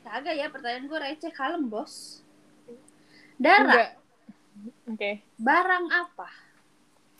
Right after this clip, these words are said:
Speaker 1: Belanjaan <laughs> apa yang paling lo sesali sampai sekarang, tapi lo udah beli? Kenapa?
Speaker 2: Barang apa yang paling gue sesali?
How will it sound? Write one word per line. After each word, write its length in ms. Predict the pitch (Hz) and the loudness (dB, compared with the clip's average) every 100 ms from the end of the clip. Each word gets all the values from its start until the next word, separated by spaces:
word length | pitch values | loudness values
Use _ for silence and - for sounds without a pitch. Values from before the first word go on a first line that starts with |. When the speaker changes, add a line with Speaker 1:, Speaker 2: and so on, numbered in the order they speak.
| _ | _
Speaker 1:
Belanjaan 720 | - 240 302 320 349 480 311 320 - | -8 0 4 4 6 4 4 -4 -2
<laughs> 40 | |
apa 320 | 349 - 208 190 - | -2 -2 -8 -8 -10
yang 200 | 233 233 | -8 -8
paling 500 | - 285 311 294 220 | -2 -2 0 -4 -12
lo 160 | 208 226 | -12 -12
sesali 640 | - 254 - 320 311 208 | -12 -16 -6 -2 -2 -4
sampai 340 | - 233 - 220 | -8 -10 -8 -12
sekarang, 680 | - - 277 294 269 196 185 _ _ _ - | -14 -2 4 6 6 2 -2 _ _ _ -2
tapi 260 | 294 302 | -2 -2
lo 140 | 262 302 | -4 0
udah 160 | 233 | 0
beli? 280 | 208 320 285 - _ _ - - _ - - _ _ - 220 214 208 - 185 180 _ _ _ _ _ _ _ _ _ _ _ _ | 0 0 0 -4 _ _ -20 -20 _ -20 -20 _ _ -20 -18 -18 -18 -18 -20 -20 _ _ _ _ _ _ _ _ _ _ _ _
Kenapa? 440 | - 285 320 - 170 - _ _ _ _ _ _ _ _ | -10 -2 -2 -4 -14 -16 _ _ _ _ _ _ _ _
Speaker 2:
Barang 520 | - 233 226 226 226 220 | -4 -4 -2 -4 -6 -8
apa 420 | 220 214 - 240 | -8 -10 -2 2
yang 220 | 254 254 | 4 4
paling 260 | 240 220 220 | 2 0 -2
gue 220 | 214 214 | 0 0
sesali? 580 | 214 226 - 208 220 196 | 0 -4 -2 -2 -2 -4